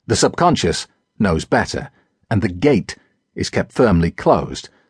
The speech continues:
to the overzealous ego. Using hypnosis, we can bypass the conscious mind and implant positive corrections directly into the subconscious. As this part of the mind has no ability to judge or question,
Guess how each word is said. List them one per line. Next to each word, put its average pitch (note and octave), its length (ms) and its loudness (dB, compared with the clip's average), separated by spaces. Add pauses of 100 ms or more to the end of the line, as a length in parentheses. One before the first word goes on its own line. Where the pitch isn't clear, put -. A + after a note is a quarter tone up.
to - 80 -18
the G2+ 180 0
overzealous E2+ 720 -2
ego. - 460 -2 (1080)
Using G#2 380 2
hypnosis, - 720 0 (200)
we A2+ 140 0
can G#2 220 0
bypass A#2 640 2
the G#2+ 80 -4
conscious - 400 -2
mind D2 380 -2 (160)
and G#2 260 0
implant D3 640 0
positive G#2 440 0
corrections G2 680 -2
directly B2+ 880 0
into D#3 340 2
the G2+ 80 -4
subconscious. - 800 -4 (1120)
As A2+ 140 0
this G3 120 2
part B3+ 200 4
of G#3+ 80 4
the - 40 2
mind G#2+ 280 4
has F#2 160 -2
no A#2 380 6
ability G#2 500 -2
to F#2+ 100 -4
judge G2+ 420 0
or D2+ 120 0
question, G2 580 -2